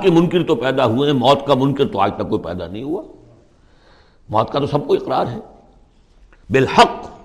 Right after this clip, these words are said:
ذالک ما کنت منہ تحید، یہی ہے نا وہ جس سے تم بھاگا کرتے تھے۔ بڑی نفسیاتی بات ہے، انسان اپنے موت کے تصور کو اپنے ذہن سے دور رکھتا ہے۔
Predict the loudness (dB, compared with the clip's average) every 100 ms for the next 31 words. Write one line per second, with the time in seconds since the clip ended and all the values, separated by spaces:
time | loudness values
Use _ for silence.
0 | -6 6 8 10 8 4 6 4 4 -2
1 | -2 -2 0 0 -2 0 2 4 6 6
2 | 4 0 2 4 2 2 2 2 0 -4
3 | -4 -2 -2 -2 0 0 -2 -8 -10 -14
4 | -16 -20 -20 _ _ _ _ _ _ -6
5 | -2 -2 -2 -2 -2 -2 -4 -4 -4 -4
6 | -4 -4 -2 -2 -4 -2 0 0 -2 -8
7 | -8 -8 -2 -2 -2 -6 -6 -4 -4 -4
8 | -6 -4 -4 -6 -18 -20 -20